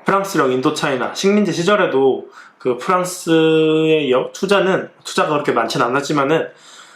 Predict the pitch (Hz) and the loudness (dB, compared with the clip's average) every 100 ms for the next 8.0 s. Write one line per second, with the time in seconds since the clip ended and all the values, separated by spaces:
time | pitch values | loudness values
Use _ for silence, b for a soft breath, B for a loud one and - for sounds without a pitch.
0 | B B - 135 - 135 - - 202 180 | B B -4 -2 0 0 0 0 0 2
1 | 143 131 190 208 160 127 117 113 107 - | 0 4 4 4 2 -2 -2 -4 -4 -10
2 | _ - 196 202 214 185 151 127 123 - | _ -4 0 2 2 2 0 -2 -6 -10
3 | 147 127 95 - - 131 120 - b b | -4 -4 -4 -10 -8 -6 -6 -12 b b
4 | b b b _ - 127 151 170 185 190 | b b b _ -6 0 0 2 2 0
5 | - - 131 135 127 - 120 131 - _ | -6 0 2 2 -2 -2 -2 -4 -16 _
6 | _ - - 175 170 180 151 143 127 151 | _ -14 -4 -2 0 0 2 2 4 2
7 | 156 139 - 131 175 165 123 120 135 | 2 -2 0 2 2 2 0 -4 -6